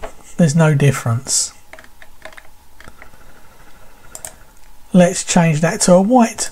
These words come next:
background. Again, there's no difference. So play around with these settings when you're watching a video. Um, that brings me to a point.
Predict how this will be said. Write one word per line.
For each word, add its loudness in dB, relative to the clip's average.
background. 0
Again, 6
there's 4
no 6
difference. -2
So 2
play 6
around 4
with 0
these 2
settings 0
when 0
you're 2
watching 0
a 2
video. 0
Um, 4
that -8
brings 2
me 4
to 2
a 2
point. 0